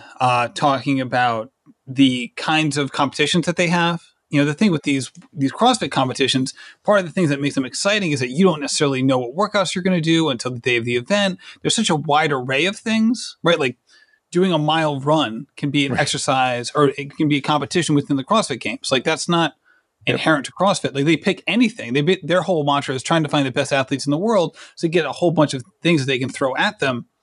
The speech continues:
Speaker 1: And part of their unionization strategy is, like, all right, making sure that they're throwing out things that are widespread and not tailored to specific athletes, because it'd
Speaker 2: Yeah.
Speaker 1: be, you know, it's so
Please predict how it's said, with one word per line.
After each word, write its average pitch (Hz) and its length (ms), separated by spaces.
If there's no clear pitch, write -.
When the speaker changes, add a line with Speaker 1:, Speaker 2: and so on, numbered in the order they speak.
Speaker 1:
And 135 160
part 170 280
of 156 40
their 139 380
unionization 156 800
strategy 131 540
is, 131 160
like, 143 200
all 196 100
right, 143 120
making 156 280
sure 170 260
that 135 260
they're 160 140
throwing 156 300
out 139 180
things 147 240
that 135 120
are 123 100
widespread 131 760
and 139 120
not 123 260
tailored 139 400
to 143 160
specific 135 600
athletes, 143 640
because 147 260
it'd 147 120
Speaker 2:
Yeah. 143 160
Speaker 1:
be, 131 80
you 160 120
know, 156 60
it's - 120
so 202 180